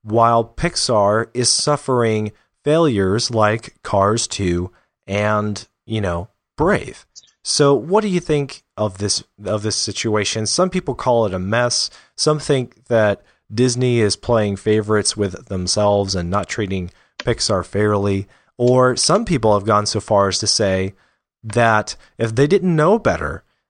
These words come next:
Brave was a Disney film that was given Pixar accreditation because, well, Disney didn't want to take credit for it. And then Wreck-It Ralph felt more like a Pixar film that was given Disney credit.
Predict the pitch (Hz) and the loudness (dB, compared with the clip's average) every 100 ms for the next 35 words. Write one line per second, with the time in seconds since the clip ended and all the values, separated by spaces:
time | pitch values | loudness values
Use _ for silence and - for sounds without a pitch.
0 | _ 101 120 151 196 170 160 139 127 127 | _ -4 2 4 6 4 2 2 2 2
1 | 117 - _ 113 110 220 185 151 127 110 | 0 -4 _ -2 2 2 2 0 0 2
2 | 104 107 151 - _ _ 131 135 127 113 | 2 2 -2 -10 _ _ 2 4 2 0
3 | 110 123 113 107 104 139 - 120 107 - | 0 0 0 -2 -2 -4 0 0 0 0
4 | 107 90 123 139 - 87 95 117 - 107 | -2 0 0 0 -2 -4 -4 -4 0 2
5 | 101 - - _ _ _ _ _ 101 104 | 2 -2 -4 _ _ _ _ _ 2 4
6 | 98 95 - 117 117 113 104 101 101 98 | 2 0 -4 -2 0 -2 -2 -2 0 -2
7 | 87 101 - 139 143 - - 101 117 - | -2 -4 -2 0 0 0 -2 -2 -2 -4
8 | _ _ _ - 117 113 127 123 120 117 | _ _ _ -4 -2 0 2 2 0 -4
9 | _ 113 123 120 139 165 151 - _ - | _ -2 0 2 4 4 2 -6 _ -2
10 | 135 127 120 127 156 143 127 123 127 185 | 0 0 0 2 4 4 2 0 -4 -2
11 | 202 - 117 104 - 104 101 165 - _ | -2 0 0 0 0 0 0 -2 -8 _
12 | _ _ - 123 127 131 117 127 120 131 | _ _ 0 2 2 0 0 0 0 -2
13 | 135 123 107 151 208 147 110 - 101 80 | -4 -8 0 4 4 2 -4 -2 -4 -6